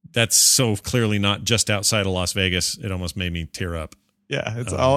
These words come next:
Speaker 2: well, Las Vegas got real green.
Speaker 1: Yeah,
Speaker 2: So.
Speaker 1: real green all of a sudden, um, and <laughs> nice and cool. Great weather they're having.
Speaker 2: Yeah.
Speaker 1: Uh, anyway, I just w-, sh-,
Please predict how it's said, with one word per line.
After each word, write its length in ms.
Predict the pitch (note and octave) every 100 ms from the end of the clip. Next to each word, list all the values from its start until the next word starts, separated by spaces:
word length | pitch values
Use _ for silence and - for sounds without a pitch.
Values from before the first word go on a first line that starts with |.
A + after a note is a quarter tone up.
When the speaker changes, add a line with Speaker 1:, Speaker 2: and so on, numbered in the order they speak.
| C3+
Speaker 2:
well, 140 | B2 A#2+
Las 200 | G3+ G#3+
Vegas 240 | A3+ F3+
got 160 | A#2+ A#2
real 140 | F3+
green. 300 | F#3+ A3 D3
Speaker 1:
Yeah, 60 | G2
Speaker 2:
So. 220 | F2 E2
Speaker 1:
real 460 | E2+ A#2 F3 F#3 F3+
green 300 | D3+ A2 F2
all 120 | E2+
of 60 |
a 40 | E2+
sudden, 340 | - F2 F2 -
um, 320 | G2+ F#2+ F#2+
and 100 | F#2+
<laughs> 80 | A2
nice 160 | B2+
and 140 | C#3 B2
cool. 320 | A#2+ G2 F2
Great 200 | - E3+
weather 240 | A#2 F2+
they're 200 | F2 E2+
having. 140 | F2+ B2
Speaker 2:
Yeah. 120 | G#2+ - - - - _ -
Speaker 1:
Uh, 400 | C3 C3 C3 C3
anyway, 460 | F3 F3 C3 G#2+ G#2+
I 180 | B2+ B2
just 280 | A#2+ C3
w-, 300 | B2+ A2 D3
sh-, 200 | B2 -